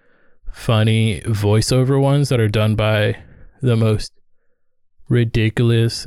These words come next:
and, like, exaggerated voices in the world.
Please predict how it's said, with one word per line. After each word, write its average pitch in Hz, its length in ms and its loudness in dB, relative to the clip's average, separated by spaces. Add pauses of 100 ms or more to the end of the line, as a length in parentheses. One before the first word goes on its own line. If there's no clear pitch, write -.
and, 104 680 0 (1700)
like, 113 320 0
exaggerated 107 800 0
voices 117 680 -2
in 117 180 2
the 104 100 2
world. 107 440 0